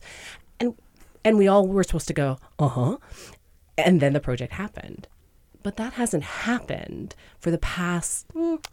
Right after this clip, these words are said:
three to four years, right? And so what we're starting to see is massive, huge projects aren't happening because the Red Rover, Red Rover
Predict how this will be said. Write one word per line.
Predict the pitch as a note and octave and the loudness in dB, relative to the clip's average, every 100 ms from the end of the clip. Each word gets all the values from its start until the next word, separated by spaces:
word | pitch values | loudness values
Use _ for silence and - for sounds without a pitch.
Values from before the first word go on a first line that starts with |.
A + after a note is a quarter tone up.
| _ | _
three | - E3 D3+ | -4 -2 -2
to | C#3 | -6
four | - C3+ | -8 -6
years, | C#3+ G3+ - - - - - | -6 -8 -12 -18 -20 -18 -12
right? | G3+ G4+ _ - - - - - | -12 -12 _ -20 -18 -16 -16 0
And | F#3+ F3+ E3+ | 4 4 4
so | F3 | 0
what | E3 E3+ | 0 -2
we're | D3 | -4
starting | - D#3+ C#3+ | -4 -4 -4
to | C#3 C#3+ | -6 -8
see | - A#3+ G3 | -8 -6 -6
is | - D#3+ | -6 -6
massive, | D3 D3 G#3+ B2+ | -4 -6 -6 -8
huge | - - | -10 -8
projects | C#3 C#3 C3 - - _ - | -8 -6 -8 -12 -20 _ -8
aren't | F3 | -8
happening | C#3+ A#2 - - - _ _ - _ | -6 -10 -12 -18 -20 _ _ -20 _
because | - C3 D#3 | -4 0 0
the | D3+ | 2
Red | D#3+ F3 | 0 2
Rover, | D#3 E3+ D3 | 2 2 0
Red | C#3 | 0
Rover | C3 C#3 G#3+ E4 | 0 -2 -2 -6